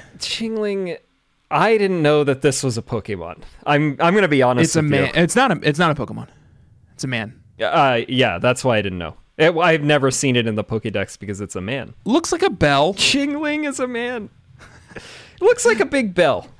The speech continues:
Speaker 2: Looks like a
Speaker 1: Uh,
Speaker 2: bell.
Speaker 1: with a couple of nubby little feet.
Speaker 2: Yeah. And it, when you, when it opens its mouth, it's got a little ringer, like a bell.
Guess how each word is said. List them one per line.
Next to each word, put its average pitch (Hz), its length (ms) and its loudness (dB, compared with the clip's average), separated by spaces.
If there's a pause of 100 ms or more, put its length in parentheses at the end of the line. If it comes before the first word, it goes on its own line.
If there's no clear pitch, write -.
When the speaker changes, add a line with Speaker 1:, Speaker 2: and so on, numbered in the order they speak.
(240)
Speaker 2:
Looks - 200 -6
like - 100 0
a 254 100 2
Speaker 1:
Uh, 131 120 6
Speaker 2:
bell. 127 180 4
Speaker 1:
with - 140 0
a 127 60 0
couple 147 380 2
of 123 100 0
nubby 139 880 2
little 117 180 0
feet. - 300 -10
Speaker 2:
Yeah. 123 220 -10 (340)
And 170 140 2
it, 170 100 0
when 190 140 4
you, 202 180 0
when 185 200 2
it 185 80 4
opens 202 260 2
its 160 140 -2
mouth, 160 240 0
it's - 120 -10
got 139 140 2
a 139 60 2
little 120 240 -4
ringer, 120 520 -6 (580)
like 131 120 -12
a 127 60 -10
bell. 117 300 -4